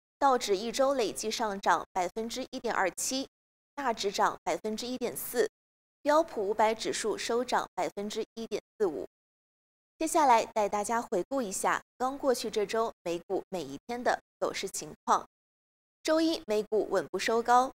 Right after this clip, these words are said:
投资人静待美联储主席本周稍晚在全球央行年会上发表讲话。在此之前，投资人审慎乐观。科技股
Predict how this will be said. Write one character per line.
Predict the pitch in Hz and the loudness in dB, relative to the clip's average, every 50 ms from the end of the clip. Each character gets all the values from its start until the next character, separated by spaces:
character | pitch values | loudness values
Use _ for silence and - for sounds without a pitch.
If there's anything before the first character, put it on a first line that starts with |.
| _ _ _ _ _ _ _ - | _ _ _ _ _ _ _ 0
投 | 220 214 226 | 2 2 2
资 | 220 - 302 | 2 0 0
人 | 294 269 240 226 240 - | 2 2 2 0 0 -4
静 | - 330 311 262 220 | -4 -4 -4 -2 0
待 | - 226 208 180 - 202 | 2 2 2 2 0 -2
美 | 190 180 | -2 -2
联 | 190 202 208 | 0 -2 -2
储 | - - 233 | -2 -4 -6
主 | - - 196 151 | -4 -4 -4 -4
席 | - - - 185 185 170 - _ - | -4 -4 -6 -6 -6 -6 -6 _ -4
本 | 196 175 180 190 | -4 -4 -4 -4
周 | - 214 220 247 | -2 0 0 0
稍 | - - 294 262 277 285 | 0 0 0 2 2 2
晚 | 262 254 202 - - _ - | 2 2 0 0 -2 _ -2
在 | - 190 175 175 | -2 0 0 -2
全 | - - - 196 180 | -4 -6 -6 -6 -6
球 | 202 - 208 185 185 | -6 -4 -4 -2 0
央 | 202 226 240 254 | 0 0 -2 -2
行 | - - 214 190 196 | -4 -6 -6 -6 -4
年 | 190 170 170 190 | -6 -6 -6 -4
会 | - 262 233 | -4 -4 -4
上 | 226 - 208 170 - - _ - | -2 0 -2 -2 -2 -4 _ -8
发 | - 185 185 | -6 -6 -4
表 | - 175 160 151 | -2 -2 -2 -2
讲 | 160 - 180 - - - | 0 -2 -2 -4 -2 2
话。 | - 214 170 - - - _ _ _ _ _ _ _ _ _ _ _ _ _ - | 6 6 6 6 4 -6 _ _ _ _ _ _ _ _ _ _ _ _ _ 0
在 | 247 226 | 0 0
此 | 220 - - 180 | 0 0 -4 -6
之 | - - 208 | -2 -2 -2
前， | 214 - - 233 196 190 - - _ _ - | -2 0 0 2 2 0 0 -4 _ _ -4
投 | 196 185 175 | -2 -2 -2
资 | - - 208 | 0 0 0
人 | 202 190 180 170 - - - | 2 2 2 0 -2 -6 -10
审 | - 185 - | -10 -8 -8
慎 | - - 185 180 | -6 -4 -4 -2
乐 | 180 180 139 - | 0 0 0 0
观。 | - 202 202 208 226 233 - _ _ _ _ _ _ _ _ _ _ _ _ - | 4 4 4 4 4 0 -8 _ _ _ _ _ _ _ _ _ _ _ _ -2
科 | - 330 | -2 0
技 | 339 330 | 2 0
股 | 311 - - - - | 0 0 2 0 0